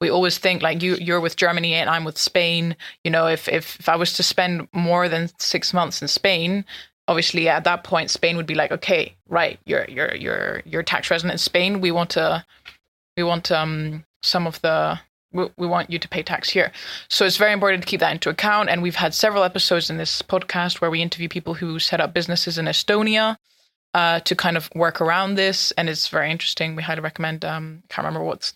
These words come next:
what number episode that is, but, uh, that's one strategy that people use. Me personally, and, and probably you too, Jules, I, U K is one of the best countries in, in Europe to be a tax resident because the rates are, I mean, they're, they're like everywhere else, but there's a, a very large personal allowance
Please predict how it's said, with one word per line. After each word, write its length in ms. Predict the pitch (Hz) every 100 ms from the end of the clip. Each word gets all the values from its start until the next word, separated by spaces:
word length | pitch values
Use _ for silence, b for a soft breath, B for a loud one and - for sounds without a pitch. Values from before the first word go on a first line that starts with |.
| -
what 160 | 156
number 200 | 160 160
episode 380 | 160 - - 165
that 120 | 160
is, 160 | 165 165
but, 240 | - - - B B B -
uh, 120 | 160
that's 240 | 175 175
one 380 | 185 190 196 170
strategy 440 | - 180 170 170 170
that 120 | 156
people 240 | 175 -
use. 300 | 170 185 208
Me 220 | 185 208
personally, 680 | 214 - 202 - 233 254 277
and, 240 | 170 160
and 120 | 160 160
probably 260 | 175 175
you 180 | 175 170
too, 240 | - 196
Jules, 400 | 185 196 202 208 - B B B -
I, 120 | 170
U 240 | 170 185 208
K 120 | 214
is 140 | 185
one 120 | 180 180
of 80 |
the 60 | 160
best 280 | 156 170 -
countries 400 | 185 180 196 185
in, 180 | 196 190
in 200 | 190 190
Europe 340 | 185 202 220 -
to 180 | - 180
be 180 | 180
a 40 | 180
tax 340 | - 185 -
resident 400 | 202 202 233 220
because 280 | 175 - 165
the 80 | 156
rates 300 | 170 165 -
are, 260 | 156 160 B B
I 80 | -
mean, 100 | 165
they're, 180 | 165 -
they're 140 | 165
like 160 | 165 170
everywhere 300 | 170 165 180
else, 240 | 226 254
but 160 | - 170
there's 180 | 170 165
a, 140 | 165
a 100 | 170
very 300 | 165 180 185
large 340 | 175 170 165
personal 380 | - 175 - 165
allowance 680 | 165 202 220 220 220 -